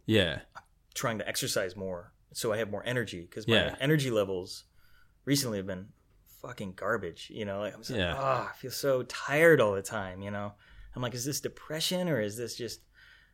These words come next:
Speaker 2: me getting old?" You know, it's probably a
Speaker 1: <laughs>
Speaker 2: combination. And then, you know,
Speaker 1: Yeah.
Speaker 2: uh, and so when I have excess energy, any little bit of excess energy, then that turns into creative energy.
Speaker 1: Yeah.
Speaker 2: And if I don't have that,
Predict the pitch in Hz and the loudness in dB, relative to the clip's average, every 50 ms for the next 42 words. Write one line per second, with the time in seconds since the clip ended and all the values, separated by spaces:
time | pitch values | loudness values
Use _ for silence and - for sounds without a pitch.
0 | _ - - 123 131 135 131 123 120 127 131 120 110 104 - - 117 120 131 139 | _ -14 -10 -8 -6 -4 -4 -2 -2 -2 -2 -2 -4 -8 -6 -4 0 2 4 4
1 | 151 160 165 175 170 160 147 131 131 143 151 - - - 185 160 - - 175 151 | 6 6 4 4 2 2 2 2 4 4 6 6 8 8 8 8 8 8 6 6
2 | 147 160 156 143 131 - - 143 156 143 127 113 113 123 151 151 143 170 170 165 | 6 8 8 8 8 6 6 2 2 2 2 2 2 2 4 4 4 2 2 2
3 | 165 160 151 135 120 117 110 110 110 113 - 120 117 120 110 90 80 76 - - | 2 0 0 0 0 -2 -4 -4 -6 -8 -2 4 6 8 8 8 6 2 -4 -8
4 | - - - - - - _ _ - - 139 117 110 107 104 101 101 - - _ | -18 -20 -20 -20 -20 -20 _ _ -12 -8 -4 -2 -2 -2 -2 -4 -8 -12 -18 _
5 | _ _ _ _ _ - 113 107 104 101 104 101 - _ _ _ _ _ _ _ | _ _ _ _ _ -12 -10 -8 -8 -8 -10 -12 -16 _ _ _ _ _ _ _
6 | _ _ _ _ - - - - 143 131 131 131 131 - - - 127 127 131 127 | _ _ _ _ -2 2 4 6 6 6 6 6 4 0 -4 -8 -4 -2 0 0
7 | 123 127 160 160 143 - - 127 135 - - - 147 123 - - - - 107 104 | 0 0 0 -2 -2 -2 -4 -4 -4 -2 0 2 2 2 0 -2 -6 -8 -6 -4
8 | 107 123 127 - 151 156 170 - - _ _ - 160 165 170 170 156 147 147 143 | -4 -4 -2 -2 -4 -4 -4 -6 -10 _ _ -8 -6 -4 -2 -2 0 0 2 2
9 | 139 127 117 123 110 - - - - - - 127 113 - - 117 107 113 117 120 | 2 0 0 0 -2 -2 -2 -6 -8 -8 -6 -6 -6 -6 -8 -8 -8 -8 -8 -6
10 | 151 156 170 175 - _ - - - - - - _ _ _ _ _ _ _ - | -6 -8 -8 -10 -14 _ -20 -20 -20 -20 -20 -20 _ _ _ _ _ _ _ 8
11 | 151 160 156 147 139 139 151 147 127 127 117 110 - - - 127 120 110 104 101 | 8 10 10 8 6 4 2 2 2 2 -2 -4 -6 -4 -2 0 2 2 0 0
12 | 98 90 85 - - - - _ _ - 127 151 147 107 87 76 - - - - | -4 -8 -10 -10 -12 -16 -18 _ _ 4 6 6 8 6 4 2 0 -4 -10 -16
13 | - - - - _ _ _ _ - - 127 123 - 139 143 165 160 - - - | -20 -20 -20 -20 _ _ _ _ -6 -4 -2 0 4 4 6 6 4 2 0 0
14 | 165 196 220 233 170 131 101 90 92 98 110 - _ | 2 4 4 4 4 4 2 0 0 -4 -6 -8 _